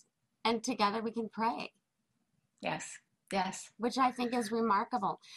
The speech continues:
Speaker 1: What are a few things that you'd like to say, Michelle, before we close, about maybe someone's in the middle of it,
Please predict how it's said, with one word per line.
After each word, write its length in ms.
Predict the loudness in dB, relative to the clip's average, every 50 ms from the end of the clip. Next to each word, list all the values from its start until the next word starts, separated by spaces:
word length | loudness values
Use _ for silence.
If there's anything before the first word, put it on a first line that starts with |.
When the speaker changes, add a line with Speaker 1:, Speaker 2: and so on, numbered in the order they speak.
| -18 -20 -6 _
Speaker 1:
What 160 | 4 4 6 6
are 40 | 4
a 60 | 2
few 160 | 2 0 0 0
things 340 | -2 -2 -2 0 -2 0
that 160 | -2 -2 -2 0
you'd 160 | 0 2 4
like 160 | 2 2 2
to 100 | -2 -6
say, 240 | -4 -2 -2 0 0
Michelle, 340 | 0 -2 -2 0 -2 -2 -2
before 280 | -4 -8 _ -6 -6
we 80 | -6 -8
close, 440 | -6 -6 -4 -2 -2 -2 -4 -6 -10
about 380 | -4 2 2 4 4 4 2 -2 _ _ _ _ _ _ _ _ _ _ _ _ _ _ _ _ _ -20 -18 _
maybe 260 | -6 -4 -2 -2 -2 -2
someone's 380 | 2 2 2 2 2 0 0
in 60 | 0
the 80 | 0 0
middle 240 | 2 2 2 2 2
of 100 | 2 2
it, 120 | 2 0